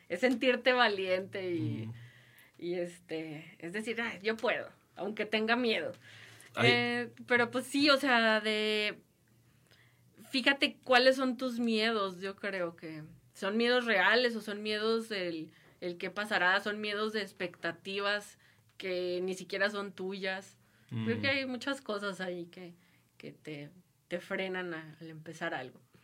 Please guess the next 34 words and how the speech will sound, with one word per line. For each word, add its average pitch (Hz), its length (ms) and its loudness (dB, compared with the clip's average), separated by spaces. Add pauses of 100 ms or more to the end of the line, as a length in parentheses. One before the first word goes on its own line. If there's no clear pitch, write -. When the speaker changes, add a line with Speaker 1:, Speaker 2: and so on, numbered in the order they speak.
(200)
Speaker 2:
Sí, 156 200 0
porque 127 920 0 (680)
el 147 140 2
miedo 170 240 4
también 185 240 0
es 180 80 -6
una 185 160 -4
respuesta 156 360 -2
natural 127 460 0
del 127 260 -4
ser 120 140 -4
humano, 139 280 -2
o 117 40 -8
sea, 117 380 -2 (320)
nos, 120 300 -2
nos 120 160 2
da 127 100 6
miedo 147 320 2
aquello 143 340 0
que 131 120 -4
sentimos 123 460 -2
que 135 100 -6
nos 117 160 -6
puede 120 280 4
de 131 60 2
alguna 120 240 0
manera 120 260 -2
afectar 120 540 -2
o 117 60 -2
lastimar 107 640 -6
o, 98 380 -8
o 107 140 -12
demás. 113 400 -8
Speaker 1:
Ujú. - 100 -20